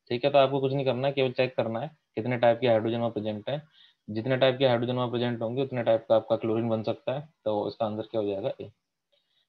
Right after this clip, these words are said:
Next question है, which one of the following is reduced with Z N H C L to give the corresponding hydrocarbon? तो जेड एन एच जी सी एल जो reaction है, वो Clemmensen reduction है, और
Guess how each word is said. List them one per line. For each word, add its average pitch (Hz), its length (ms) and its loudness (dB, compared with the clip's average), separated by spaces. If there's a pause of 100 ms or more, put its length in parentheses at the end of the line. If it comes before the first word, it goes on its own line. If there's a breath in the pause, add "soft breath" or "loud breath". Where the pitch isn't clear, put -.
(120)
Next 151 200 4
question 160 280 2
है, 160 60 2
which 147 120 2
one 156 120 4
of 151 100 4
the 151 100 2
following 143 280 4
is 139 100 4
reduced 135 360 0
with 135 240 0
Z 123 160 2
N 131 100 0
H 127 160 -2 (100)
C 131 120 -2
L 127 100 -4
to 139 160 -4
give 127 180 0
the 127 140 2
corresponding 123 500 -2
hydrocarbon? 113 560 0 (540)
तो 143 420 6
जेड 139 180 6
एन 165 60 4
एच 160 180 2
जी 160 80 4
सी 160 160 -2
एल 156 160 2
जो 160 200 4
reaction 143 420 0
है, 147 60 2
वो 151 60 0
Clemmensen 135 420 -2
reduction 123 420 -4
है, 147 60 -8 (220)
और 113 120 -6